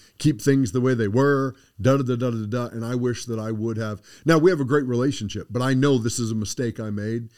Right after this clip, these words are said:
is I didn't try to ask questions from the per-, same thing I didn't do with Roger. In the beginning, I had a chance to correct that with Steve. And I look back and go, "That's that, that's a two-year window I wish I could have back of communicating with, with Steve,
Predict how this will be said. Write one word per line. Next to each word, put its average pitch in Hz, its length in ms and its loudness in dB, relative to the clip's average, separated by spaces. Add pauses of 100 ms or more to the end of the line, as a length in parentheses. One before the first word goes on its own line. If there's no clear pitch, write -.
(260)
is 117 240 -2 (420)
I 117 40 -2
didn't 143 380 -4
try 127 180 -6
to 123 120 -8
ask 110 220 -12
questions 113 420 -8
from 107 180 -6
the 98 60 -10
per-, 113 240 -6 (320)
same 175 280 2
thing 180 140 0
I 165 60 2
didn't 160 240 2
do 160 120 4
with 143 120 0
Roger. 139 460 -4 (320)
In 127 140 2
the 127 80 2
beginning, 127 420 0
I 110 60 -4
had 117 180 -2
a 101 80 0
chance 127 400 -2
to 117 120 -4
correct 117 400 -4
that 143 240 -8
with 110 340 -2
Steve. 131 440 0 (440)
And 127 140 0
I 123 80 0
look 131 180 0
back 120 240 -2
and 117 100 -2
go, 110 100 0
"That's 127 280 -4
that, 120 280 -6 (100)
that's 160 280 -2
a 135 60 2
two-year 160 420 -2
window 123 380 -2
I 107 40 -4
wish 113 200 -4
I 117 80 -6
could 110 120 -6
have 104 220 -6
back 107 280 -8
of 95 280 -10
communicating 117 720 0
with, 101 200 -10
with 107 160 -4
Steve, 117 420 -4